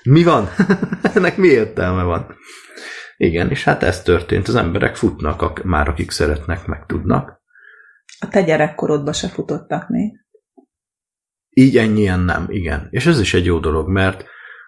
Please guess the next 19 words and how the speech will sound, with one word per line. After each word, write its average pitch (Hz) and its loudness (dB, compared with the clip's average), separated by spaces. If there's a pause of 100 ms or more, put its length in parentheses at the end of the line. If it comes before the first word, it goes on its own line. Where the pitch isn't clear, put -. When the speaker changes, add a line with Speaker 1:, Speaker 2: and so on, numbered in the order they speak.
Speaker 1:
még 107 4
mindig, 95 2
ö, 90 4
sikerült, 90 0 (500)
ö, 82 -6
megpillantom 90 0
egy 87 -2
ilyen 85 -6
grafikont, 101 -4
hogy 90 -2
a 87 0
vezető 90 0
halálozási 78 -2
okok - -2 (560)
nagyságrendben 80 -4
a 69 -2
világon, 82 -2 (600)
és, 85 -2
ö, 80 0